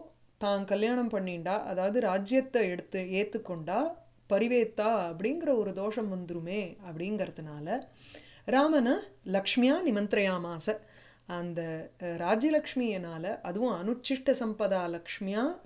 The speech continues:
நிமந்திரயாமாச, "நீ வா, நீ தான் வந்து ராஜ்யம் ஆளணும்" அப்படின்னு கேட்டுக்கிறான் பரதன். அப்போ, ஆ,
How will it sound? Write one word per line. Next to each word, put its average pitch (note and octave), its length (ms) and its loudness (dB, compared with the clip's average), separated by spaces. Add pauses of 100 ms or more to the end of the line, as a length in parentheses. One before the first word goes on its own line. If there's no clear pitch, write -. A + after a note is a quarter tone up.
நிமந்திரயாமாச, F#3+ 960 -4
"நீ C4 200 -2
வா, F#3 260 -4
நீ G#3 200 -4
தான் A#3+ 200 -2
வந்து G#3 220 -4
ராஜ்யம் F#3 400 -6
ஆளணும்" F3 460 -4 (540)
அப்படின்னு F#3+ 400 2
கேட்டுக்கிறான் G#3+ 480 0
பரதன். E3+ 340 -8 (1500)
அப்போ, F#3 340 -2 (640)
ஆ, F3+ 300 2